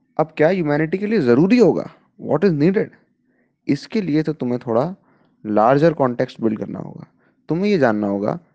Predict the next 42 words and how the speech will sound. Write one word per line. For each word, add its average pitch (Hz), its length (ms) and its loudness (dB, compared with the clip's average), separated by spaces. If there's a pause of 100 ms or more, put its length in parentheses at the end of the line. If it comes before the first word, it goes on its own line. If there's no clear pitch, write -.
(220)
ह्यूमैनिटी 135 560 0
के 226 100 -2
लिए 208 140 4
अगर 180 180 2
तुम्हें 147 420 -2
कुछ 156 180 -6
करना 117 300 0
है, 110 180 -2
तो 151 100 -6
तुम्हें 139 240 -6
जानना 120 280 0
होगा 123 180 0
कि 143 260 -4
ह्यूमन 175 400 2
के 160 100 -2
लिए 117 320 -2 (480)
क्या 120 120 2
नीडेड 98 360 -2
है। - 60 -20 (1040)
अगर 113 200 0
तुम्हें 120 200 0
जानना 107 300 0
है 147 100 -2
कि 143 100 -6
ह्यूमैनिटी 117 480 2
के 175 100 0
लिए 165 100 -2
क्या 143 160 0
नीडेड 107 360 -6
है, - 80 -20 (420)
तो - 60 -6
तुम्हें 120 240 -2
जानना 107 280 0
होगा 120 160 0
कि 160 160 -4
ह्यूमन 196 320 2
के 180 100 -2
लिए 143 120 -2
क्या 127 100 2
नीडेड 95 360 -4
है। 131 100 -20 (840)
तो - 100 -2